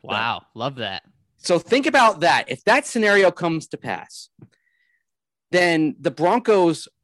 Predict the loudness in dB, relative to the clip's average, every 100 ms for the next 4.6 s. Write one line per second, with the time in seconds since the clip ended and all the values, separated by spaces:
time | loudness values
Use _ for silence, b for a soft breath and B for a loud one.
0 | -2 -2 -2 -2 2 2 0 -2 -2 -4
1 | -14 _ _ _ -12 -10 -6 -2 -2 -4
2 | -10 _ _ _ -12 -4 -4 -4 -4 -2
3 | -4 -6 -6 -6 -4 -6 -6 -10 -12 -10
4 | -10 -12 -14 -16 -16 -20